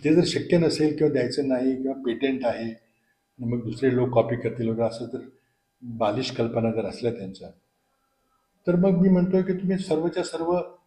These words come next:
व्हीव्हीपॅटची मोजणी करा, फक्त महाराष्ट्रात करायची आहे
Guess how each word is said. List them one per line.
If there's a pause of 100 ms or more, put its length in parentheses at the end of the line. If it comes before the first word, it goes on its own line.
(260)
व्हीव्हीपॅटची
मोजणी
करा, (440)
फक्त
महाराष्ट्रात
करायची
आहे